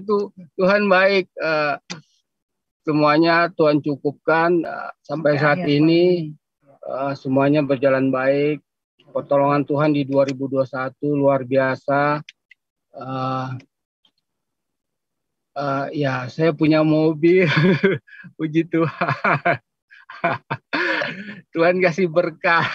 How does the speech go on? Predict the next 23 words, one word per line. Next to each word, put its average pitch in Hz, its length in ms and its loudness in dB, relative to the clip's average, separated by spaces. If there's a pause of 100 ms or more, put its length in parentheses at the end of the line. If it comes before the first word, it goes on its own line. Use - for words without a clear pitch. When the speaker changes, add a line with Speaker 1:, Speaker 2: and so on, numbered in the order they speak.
Speaker 1:
<laughs> - 320 0 (720)
Saya 208 80 -4
juga 226 320 0
bingung 220 320 2
mobil 190 240 2
buat 190 240 2
apa 226 720 2
ya. 147 160 0 (240)
Kerja 156 240 0
naik 185 320 -2
motor. 220 640 -2 (320)
Kalau 170 160 -2
kerja 196 240 0
naik 208 160 -2
mobil 220 480 -2
stres 247 680 -2
<laughs> - 120 -2
ya. 220 80 4 (640)
Ya 151 160 -2
udahlah, 180 400 0 (240)
mobil 156 240 0
buat 160 240 0
jalan-jalan 156 560 -2